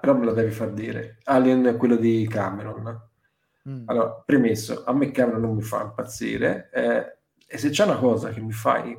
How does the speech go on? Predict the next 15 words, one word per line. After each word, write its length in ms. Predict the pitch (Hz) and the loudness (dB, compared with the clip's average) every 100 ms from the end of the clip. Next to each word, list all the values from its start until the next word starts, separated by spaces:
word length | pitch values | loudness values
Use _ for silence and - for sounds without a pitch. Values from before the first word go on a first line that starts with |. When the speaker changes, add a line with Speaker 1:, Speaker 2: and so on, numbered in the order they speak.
| - | -10
Speaker 1:
veramente 800 | 117 117 139 120 117 117 110 - - | -8 -4 -4 -6 -4 -4 -4 -10 -6
inorridire 760 | 131 131 123 156 117 107 110 | 0 2 4 4 2 2 0
è 60 | 117 | 2
l'uso 840 | 127 165 208 135 107 110 - _ _ | 6 6 6 4 2 -4 -8 _ _
del 240 | - 117 113 | -2 2 4
<laughs> 0 | |
rallenti 1300 | 117 - - 127 - 117 - _ - - - 110 - _ _ _ - - | 2 2 0 -4 -6 -8 -10 _ -20 -18 -10 -10 -10 _ _ _ -20 -10
che 220 | - 151 | 0 2
fa 460 | - - 214 - - | 2 4 4 2 -6
Cameron. 1000 | - 139 - - - 131 123 120 123 123 | -2 2 2 0 -6 -4 -4 -4 -4 -4
Speaker 2:
Sai 200 | 285 151 | -4 -4
che 80 | 135 | -6
non 100 | 117 | -6
me 60 | |
lo 140 | 117 | -8